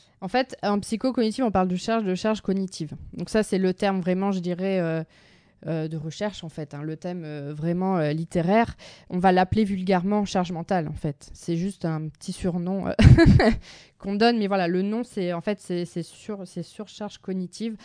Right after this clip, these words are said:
En fait, il y a la charge cognitive, c'est la charge qu'on peut supporter, qu'on a, c'est la,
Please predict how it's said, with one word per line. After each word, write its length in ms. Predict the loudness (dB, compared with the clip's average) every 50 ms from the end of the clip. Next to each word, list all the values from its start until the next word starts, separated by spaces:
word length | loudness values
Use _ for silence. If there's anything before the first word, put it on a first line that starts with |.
| -20 -20 -20 -18 -6
En 40 | -2
fait, 160 | 0 0 0
il 40 | 0
y 20 |
a 40 | 0
la 100 | 0 0
charge 260 | -2 -2 -2 -4 -4
cognitive, 480 | -4 -4 -4 -4 -4 -6 -8 -10 -10 -10
c'est 160 | -10 -8 -8
la 100 | -6 -6
charge 260 | -6 -6 -8 -8 -8
qu'on 120 | -8 -10 -8
peut 140 | -8 -8 -10
supporter, 580 | -10 -12 -12 -10 -8 -8 -8 -6 -6 -4 -4
qu'on 220 | -6 -6 -8 -6 -6
a, 100 | -6 -8
c'est 220 | -8 -8 -8 -6
la, 240 | -6 -4 -6 -6